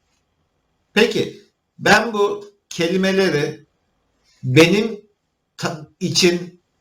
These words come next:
oluşturulmuş bu tanımlamayı kendi kişisel markam haline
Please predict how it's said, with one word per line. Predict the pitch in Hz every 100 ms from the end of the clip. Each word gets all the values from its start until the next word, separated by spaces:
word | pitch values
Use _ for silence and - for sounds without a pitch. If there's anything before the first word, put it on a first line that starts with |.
| _ _ _
oluşturulmuş | 165 165 170 165 175 175 165 165 180 180 -
bu | 147 180 180 -
tanımlamayı | - 147 170 175 175 175 160 131 131 - _ _ _ _ _ _ _ _ _ _ _ -
kendi | 175 180 196 208 214 -
kişisel | - 190 185 196 202 202 -
markam | 156 160 165 160 170 180 180
haline | 165 151 147 135 131 127 143 165